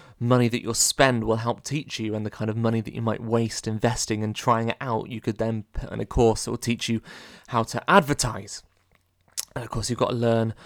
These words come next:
what the best ways are of using the platforms of Amazon advertising, Facebook advertising, BookBub advertising, and any other medium that you choose to use. And of course, the next thing you need to think about is your cover.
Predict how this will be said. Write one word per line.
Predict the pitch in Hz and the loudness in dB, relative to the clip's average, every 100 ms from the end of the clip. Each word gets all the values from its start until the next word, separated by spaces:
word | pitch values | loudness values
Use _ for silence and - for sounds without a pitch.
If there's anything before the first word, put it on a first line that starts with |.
| - - 120 123 - | -20 -18 -18 -18 -18
what | - 113 113 | -10 0 2
the | 117 | 2
best | 127 117 - - | 0 0 -2 0
ways | 120 117 117 | 2 2 2
are | 117 113 | 2 2
of | 113 | 2
using | 120 113 117 | 2 2 2
the | |
platforms | - 131 - 127 120 113 | 2 0 0 2 2 2
of | 104 | 0
Amazon | 113 117 110 117 | 0 0 -2 -2
advertising, | 117 117 - 113 113 113 | -2 -4 -6 -4 -4 -6
Facebook | - 110 - 117 | -6 -8 0 0
advertising, | 110 107 110 113 110 110 110 | 0 -4 -6 -4 -4 -6 -4
BookBub | - - 117 | -6 -4 -4
advertising, | 113 110 - 113 113 113 | -4 -4 -4 -4 -2 -4
and | 113 - - - - | -4 -8 -18 -20 -4
any | 123 120 127 | 0 4 4
other | 127 | 2
medium | 113 110 113 110 | 0 -2 -2 -4
that | 104 - | -6 -10
you | 107 | -12
choose | - 107 104 | -10 -10 -10
to | - | -12
use. | 120 113 104 104 - - _ _ _ _ _ _ _ _ _ _ | -4 -4 -4 -8 -16 -20 _ _ _ _ _ _ _ _ _ _
And | - - - - | -20 -20 -16 -8
of | 117 | -6
course, | - 113 - | 0 2 2
the | 113 | 0
next | 117 - - | -2 -2 -6
thing | 110 | -4
you | |
need | 107 107 | -2 -4
to | 107 | -6
think | - 110 | -4 -4
about | 107 113 - | -4 -4 -4
is | 113 110 | -2 -2
your | 110 - | -2 -4
cover. | - 143 - | -6 -6 -6